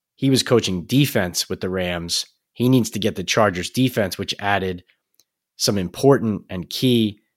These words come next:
and valuable and expensive pieces, to play better and to carry this team as Herbert heals.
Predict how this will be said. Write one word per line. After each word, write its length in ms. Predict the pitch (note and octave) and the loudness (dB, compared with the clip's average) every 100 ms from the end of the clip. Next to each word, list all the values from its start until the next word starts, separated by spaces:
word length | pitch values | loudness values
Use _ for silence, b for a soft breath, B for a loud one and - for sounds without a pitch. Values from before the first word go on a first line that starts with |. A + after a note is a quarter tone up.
| _ | _
and 140 | F#2+ | -8
valuable 540 | F2 G#2 B2+ C3 A#2 A2+ | -2 2 6 6 6 4
and 80 | G2+ | 4
expensive 540 | - - A2 F#2+ - | 0 0 0 -2 -2
pieces, 600 | B2+ B2 A2 F2 E2 - - _ _ _ _ _ _ | 0 2 2 0 -2 -4 -6 _ _ _ _ _ _
to 100 | G#2+ | -10
play 280 | - A#2+ F#2+ | 0 2 2
better 560 | E2+ A#2+ B2 G2+ F2+ - _ _ _ _ | 2 4 6 4 2 -4 _ _ _ _
and 120 | G2+ | -6
to 100 | G2+ | -4
carry 380 | F2+ C3 A#2+ A#2+ | -4 2 4 4
this 180 | F#2+ F#2 | 2 -2
team 580 | - G2 F#2 F2 E2 - _ | -2 -2 -2 -4 -8 -14 _
as 120 | F2+ - | -8 -4
Herbert 440 | A2 G2+ F2 - | -2 0 -2 -6
heals. 520 | - G2 B1 - - | -6 -6 -6 -10 -14